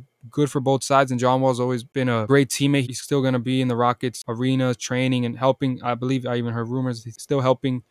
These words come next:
the team around. So he's a great locker room leader and great person in general. So I think this is a great move for both franchises, and I think they have to look for, uh, maybe for John Wall to potentially through trade. I know it might be difficult due to John Wall's contract.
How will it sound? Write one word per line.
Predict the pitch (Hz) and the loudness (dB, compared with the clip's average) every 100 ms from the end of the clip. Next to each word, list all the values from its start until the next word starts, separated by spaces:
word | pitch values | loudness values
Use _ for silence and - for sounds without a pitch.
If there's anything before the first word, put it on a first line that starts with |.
| _ | _
the | - | -8
team | - 139 | 0 2
around. | 131 127 | 2 0
So | 127 | -2
he's | 131 131 | -4 -4
a | 123 | -4
great | - 139 135 151 151 - | -2 0 -2 -8 -20 0
locker | 135 - 135 | 4 4 2
room | 127 123 | 0 0
leader | 127 123 | 0 -2
and | 117 | -2
great | 120 131 | -2 -4
person | - 123 123 117 | -2 -4 -4 -6
in | 113 | -2
general. | 123 123 123 - _ | -2 0 -2 -6 _
So | - 151 147 143 - - | 2 6 6 4 -4 4
I | 151 | 4
think | - 185 | 4 2
this | 160 - | 2 0
is | 151 | 2
a | 151 139 - | 2 2 0
great | 143 151 135 | 2 4 2
move | 147 147 | 0 0
for | 147 | 2
both | 127 139 | 2 2
franchises, | - 139 147 160 147 143 151 | 2 2 2 2 2 2 0
and | 135 | 0
I | 123 | -2
think | 123 139 | -2 -2
they | 127 | 0
have | 123 123 | 0 -2
to | - | -2
look | 123 131 - | 0 0 -2
for, | - 135 127 123 - _ _ _ _ _ _ _ - | -4 0 2 0 -4 _ _ _ _ _ _ _ -4
uh, | 127 | 0
maybe | 120 131 131 | 0 2 0
for | - 127 | -2 0
John | 123 123 | 2 4
Wall | 127 127 | 4 2
to | - 123 | 2 -2
potentially | 117 123 - 123 - 131 120 | -2 -6 -4 -4 -2 -4 -4
through | 127 123 | -4 -4
trade. | - 143 143 156 | -2 2 4 4
I | 131 123 | 2 2
know | 135 | 2
it | 131 | 2
might | 127 123 | 2 0
be | 120 | -2
difficult | 131 - 127 131 | -4 -4 -2 -2
due | 120 | -4
to | 120 113 | -8 -4
John | 117 113 | 0 0
Wall's | 110 107 | 0 -2
contract. | - 147 147 143 139 - | 0 0 2 2 0 -2